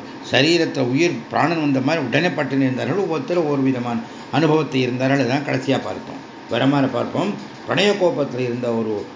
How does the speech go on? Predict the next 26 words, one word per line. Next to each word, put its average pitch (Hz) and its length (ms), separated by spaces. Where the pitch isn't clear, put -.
கோபிகா 139 460
உருவத்தை 120 400
நெரித்தாள். 110 400
கோபம் - 380
நம்மளை 123 40
விட்டுட்டு 123 360
போயிட்டானேன்னு, 117 540
திடீர்னு 165 340
காணாம - 120
போயிட்டானே, 131 560
அழ 139 180
வச்சுட்டானே. 107 520
ராத்திரி 127 360
வேளை, 107 260
ஆ, 135 120
யாரும் 117 420
இல்லை, 107 260
ராத்திரி 117 320
வேளை 98 280
நம்மளை 117 160
வந்து 123 300
கூ-, 117 160
மெனக்கட்டு 143 580
கூப்பிட்டு 160 400
அவர்களுக்கு 139 400
வந்து, 156 220